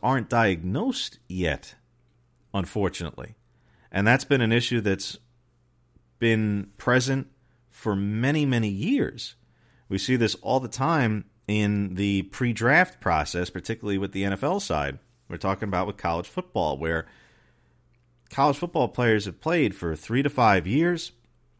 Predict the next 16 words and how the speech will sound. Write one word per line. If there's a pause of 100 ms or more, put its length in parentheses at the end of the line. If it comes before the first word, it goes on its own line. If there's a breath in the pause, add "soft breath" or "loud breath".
(460)
They've
been
part
of
a (600 soft breath)
major
college
or
university
department
and
program (180)
and (680)
all
of
the,